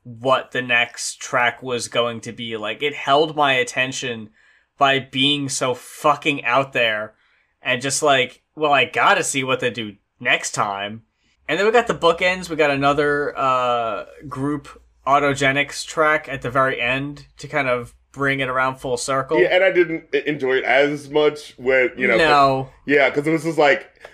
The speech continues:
Speaker 2: it didn't feel, <laughs> weirdly enough for an album, like, it didn't feel as focused with what was going on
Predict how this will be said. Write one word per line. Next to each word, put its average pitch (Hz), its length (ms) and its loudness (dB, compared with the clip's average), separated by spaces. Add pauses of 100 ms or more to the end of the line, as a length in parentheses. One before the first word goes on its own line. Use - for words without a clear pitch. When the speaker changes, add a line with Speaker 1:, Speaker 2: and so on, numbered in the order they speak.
Speaker 2:
it 170 80 4
didn't 190 220 2
feel, 196 520 4 (180)
<laughs> - 180 -20
weirdly 143 320 6
enough 135 220 2
for 143 120 6
an 139 60 6
album, 139 260 4
like, 139 140 4
it 120 40 -4
didn't 160 220 -2
feel 147 200 6
as 143 180 4
focused 143 360 2
with 135 120 -10
what 147 140 4
was 147 100 -6
going 143 220 2
on 143 280 2